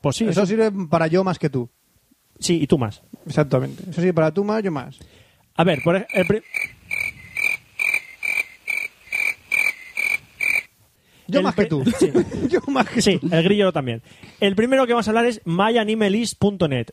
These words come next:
Speaker 1: Es decir, my anim-, o sea, mi
Speaker 2: Mi
Speaker 1: lista
Speaker 2: lista
Speaker 1: de
Speaker 2: de
Speaker 1: anime,
Speaker 2: anime en inglés.
Speaker 1: punto net.
Speaker 2: My Anime List.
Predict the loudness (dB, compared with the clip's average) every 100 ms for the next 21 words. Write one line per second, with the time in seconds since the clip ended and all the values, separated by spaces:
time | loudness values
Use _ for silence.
0 | -2 -2 -2 -4 -4 -2 0 2 2 0
1 | -2 -2 0 0 0 0 0 0 0 0
2 | 2 2 2 2 2 2 4 2 2 0
3 | -2 0 0 2 2 2 2 2 0 -2
4 | -4